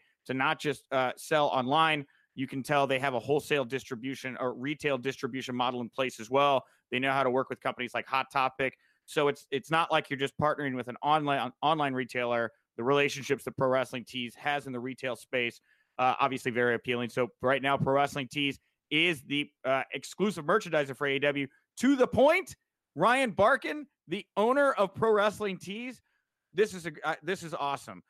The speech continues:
So Tony Khan picks up the Bucks in Tokyo, right? And he calls up Ryan, and he's like, "Hey, Ryan,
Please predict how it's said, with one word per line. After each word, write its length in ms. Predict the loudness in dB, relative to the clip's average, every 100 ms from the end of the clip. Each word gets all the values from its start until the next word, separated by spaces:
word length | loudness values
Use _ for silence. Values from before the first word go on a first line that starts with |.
| _ _ _ -10
So 380 | -2 0 0 -6 _ _ _ _ -6
Tony 260 | -4 -4
Khan 400 | -6 -2 0 0 0
picks 220 | -2 0
up 160 | -2 -2
the 100 | -4
Bucks 360 | 0 0 0 -6
in 80 | -12
Tokyo, 440 | -10 -10 -12 -20 -20 _ -2
right? 320 | 0 0 -2 _ _ _ -6
And 320 | -2 0 0
he 100 | -4
calls 320 | -4 -2 0
up 140 | -2 -4
Ryan, 400 | -4 -2 -4 -8
and 80 | -12
he's 140 | -8
like, 160 | -8 -6
"Hey, 160 | -6
Ryan, 500 | -2 0 2 0 -2